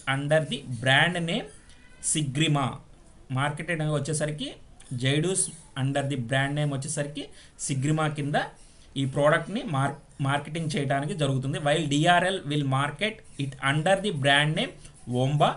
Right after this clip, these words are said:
Zydus will receive upfront licensing income and is eligible to receive milestone income based on achievement of predetermined milestones. ఇక్కడ వచ్చేసరికి ఏంటంటే బ్రెస్ట్ క్యాన్సర్తో ఇబ్బంది పడే,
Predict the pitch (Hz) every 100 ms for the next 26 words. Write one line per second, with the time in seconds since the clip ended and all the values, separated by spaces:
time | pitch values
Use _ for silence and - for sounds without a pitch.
0 | - - - 131 147 156 202 170 165 151
1 | 127 131 - 202 262 - - - - -
2 | - - - - 143 151 - - 220 208
3 | 180 170 165 151 - 185 214 - 156 165
4 | 170 202 208 - 151 156 196 - - 143
5 | 139 127 143 175 196 196 196 190 262 165
6 | 139 202 285 - 131 156 170 - 190 190
7 | 139 135 156 143 135 131 139 233 135 110
8 | 143 135 131 127 196 - - - - 156
9 | 196 151 143 135 135 170 190 131 123 113
10 | - 117 104 - - - 135 127 170 175
11 | 151 143 131 123 131 143 151 - - 196
12 | 170 147 147 135 160 139 113 127 123 123